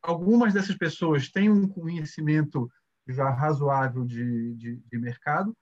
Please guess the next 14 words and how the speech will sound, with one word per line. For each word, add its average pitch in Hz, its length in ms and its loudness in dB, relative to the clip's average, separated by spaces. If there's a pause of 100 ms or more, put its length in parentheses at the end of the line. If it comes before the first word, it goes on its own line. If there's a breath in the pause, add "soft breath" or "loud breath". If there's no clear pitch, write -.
(280)
mas 247 200 -4
elas 196 260 0
muitas 208 340 2
vezes 185 300 -2
não 208 120 0
têm 190 200 -4
uma, 196 400 -2
uma, 170 320 -12
uma 160 160 -14
estrutura, 170 560 -12
não 160 120 -18
têm - 140 -20 (100)
tempo, 185 460 -2 (420)
né, 160 160 -8